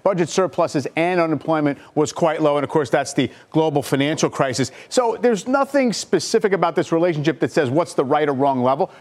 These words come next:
but it's definitely a reminder of the power of the fiscal push we've gotten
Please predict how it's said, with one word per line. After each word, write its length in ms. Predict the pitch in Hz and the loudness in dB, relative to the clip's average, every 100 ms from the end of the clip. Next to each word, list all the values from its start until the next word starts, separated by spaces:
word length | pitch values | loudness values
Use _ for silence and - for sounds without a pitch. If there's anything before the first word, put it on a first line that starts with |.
| _ | _
but 100 | 175 | -2
it's 180 | 156 - | -2 0
definitely 440 | 208 208 190 175 | -2 0 -2 0
a 60 | 151 | 0
reminder 480 | 143 143 143 135 | 2 0 0 -2
of 340 | 139 139 135 120 - - | 0 0 0 -4 -16 -6
the 80 | 143 | -6
power 480 | - 170 175 196 185 | -2 0 2 0 0
of 120 | 143 | -2
the 80 | 139 | -4
fiscal 560 | - 185 - - 185 | 0 -2 0 0 -2
push 320 | 143 180 160 | 0 -2 0
we've 220 | 160 147 120 | 0 -2 0
gotten 440 | 139 135 131 113 | 0 0 -2 -4